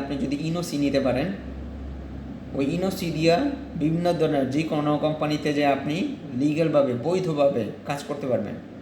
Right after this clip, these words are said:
না কোনো সিআইডি, পুলিশ, না কোনো ধরনের এই দেশের কানুন অনুযায়ী আপনি ওই দেশে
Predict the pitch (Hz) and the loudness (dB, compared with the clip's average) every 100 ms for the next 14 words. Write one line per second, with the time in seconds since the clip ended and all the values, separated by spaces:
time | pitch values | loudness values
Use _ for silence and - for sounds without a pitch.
0 | 127 131 131 135 135 - 135 139 139 143 | -2 0 0 0 0 0 2 2 2 2
1 | 135 135 135 139 135 131 127 185 202 185 | 0 0 2 0 -2 -4 -4 -2 2 4
2 | 147 113 110 - - 143 147 - - 165 | 4 2 -2 -12 -8 -2 -2 -2 -4 0
3 | 175 208 196 185 175 156 180 254 - 123 | 0 2 2 2 2 4 4 2 -2 -6
4 | 127 - 151 190 170 156 156 - 175 | -4 -4 -2 -2 0 0 0 0 -2